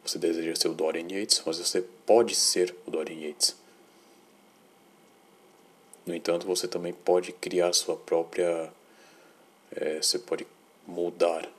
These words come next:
aquilo que você tem. E sempre a partir da dor, porque não há nenhum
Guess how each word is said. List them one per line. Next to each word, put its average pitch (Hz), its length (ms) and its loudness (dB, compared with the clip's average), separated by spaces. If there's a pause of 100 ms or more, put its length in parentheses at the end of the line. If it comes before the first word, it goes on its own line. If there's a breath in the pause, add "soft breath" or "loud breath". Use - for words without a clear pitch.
(160)
aquilo - 320 -6
que - 100 -14
você - 360 -8
tem. 80 180 -8 (960)
E - 60 0
sempre 92 400 4
a 90 40 4
partir - 300 -2
da 87 80 2
dor, 78 260 -8 (140)
porque - 200 -12
não 82 200 -2
há 82 80 0
nenhum 85 420 -8